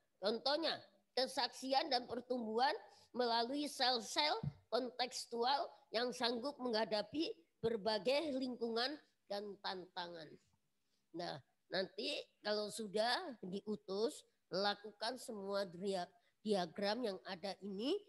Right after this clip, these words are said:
dan bahkan, eh, kesimpulannya itu bahwa kita harus mengadakan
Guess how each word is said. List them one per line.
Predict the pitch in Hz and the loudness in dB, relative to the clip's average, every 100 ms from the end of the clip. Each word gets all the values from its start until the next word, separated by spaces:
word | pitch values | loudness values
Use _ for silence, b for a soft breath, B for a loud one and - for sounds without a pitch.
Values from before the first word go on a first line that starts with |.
| B _ | B _
dan | - 214 202 | 2 4 2
bahkan, | 165 180 - 214 254 440 - B B B - | 2 0 2 2 2 0 -4 B B B -2
eh, | 180 226 214 208 | 2 6 4 2
kesimpulannya | 208 - 220 175 196 202 220 240 | -2 -2 -6 -4 -2 0 0 -2
itu | 240 277 302 - - | -4 -6 -6 -10 -4
bahwa | 196 202 202 | 0 0 0
kita | 208 202 - 233 - - | -6 -6 2 2 2 -4
harus | 190 180 170 202 208 - _ _ _ _ | 0 0 0 -4 -4 -10 _ _ _ _
mengadakan | 214 214 208 196 165 180 - 240 | -8 -4 -4 -4 -6 -8 0 0